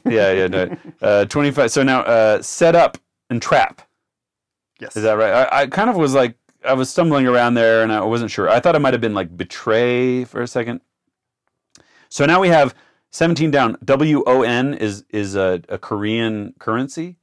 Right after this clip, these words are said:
Speaker 2: That's right.
Speaker 1: Korean capital.
Speaker 2: Yeah.
Speaker 1: 'Cause I didn't know that. I was, I, I figured it was their, the, the, the money that's used as a currency in Korea, but I didn't, I couldn't think of it. And I didn't know that it was the same word as the past tense of win.
Speaker 2: Won.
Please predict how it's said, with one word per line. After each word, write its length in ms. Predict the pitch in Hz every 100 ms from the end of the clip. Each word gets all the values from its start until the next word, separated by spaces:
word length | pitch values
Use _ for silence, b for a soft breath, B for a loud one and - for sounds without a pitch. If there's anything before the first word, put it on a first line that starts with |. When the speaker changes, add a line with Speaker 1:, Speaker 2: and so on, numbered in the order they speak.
| _ -
Speaker 2:
That's 200 | 131 -
right. 160 | 113
Speaker 1:
Korean 260 | 120 131 117
capital. 500 | - 120 123 156 170 _ _ _
Speaker 2:
Yeah. 120 | 120
Speaker 1:
'Cause 160 | - 123
I 160 | 127
didn't 280 | 120 156 135
know 160 | 120 110
that. 280 | 98 92 -
I 60 | 117
was, 160 | 135
I, 220 | 120 123 135
I 140 | 131
figured 380 | 120 185 175 131
it 100 | 110
was 220 | 117 104
their, 260 | 107 98 92 _
the, 140 | 101 101
the, 220 | 98 92 101 -
the 120 | 101
money 300 | 101 113 101
that's 220 | 92 -
used 400 | 98 95 87 -
as 160 | 87 85
a 60 |
currency 520 | - 98 87 - 85
in 100 | 80
Korea, 460 | 82 87 104 82 76
but 140 | 87
I 80 | 87
didn't, 420 | 92 127 120 90 - _ _ _ _ _ _ _ _ _
I 40 | -
couldn't 240 | 160 127
think 160 | 120 101
of 100 | 82
it. 160 | - _ -
And 180 | 95
I 60 | 95
didn't 180 | 127 123
know 160 | 113
that 100 | 107
it 60 | 98
was 160 | 98 98
the 60 |
same 260 | 98 113 113
word 200 | 113 113
as 180 | 107 -
the 100 | 110
past 320 | - 113 -
tense 200 | 120 123
of 80 | 110
win. 360 | 127 110 - _ _ _ _ _ _
Speaker 2:
Won. 420 | 170 214 131 110